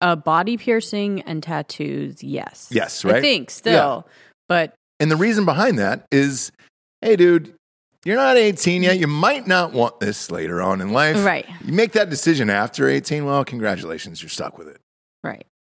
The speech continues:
Speaker 2: Um, but yeah, privately, like, do moms say anything?
Speaker 1: Oh, yeah. Like, we're all, but, but also I, you know, it's been a long time since I lived in California. I still have a little bit of that mentality in some ways, but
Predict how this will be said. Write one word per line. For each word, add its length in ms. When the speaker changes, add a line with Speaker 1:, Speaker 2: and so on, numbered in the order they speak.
Speaker 2:
Um, 360
but 220
yeah, 80
privately, 720
like, 180
do 80
moms 380
say 220
anything? 420
Speaker 1:
Oh, 160
yeah. 300
Like, 240
we're 260
all, 340
but, 200
but 140
also 380
I, 240
you 140
know, 260
it's 200
been 140
a 80
long 240
time 240
since 240
I 60
lived 440
in 200
California. 560
I 20
still 220
have 100
a 40
little 360
bit 160
of 140
that 240
mentality 500
in 140
some 280
ways, 280
but 240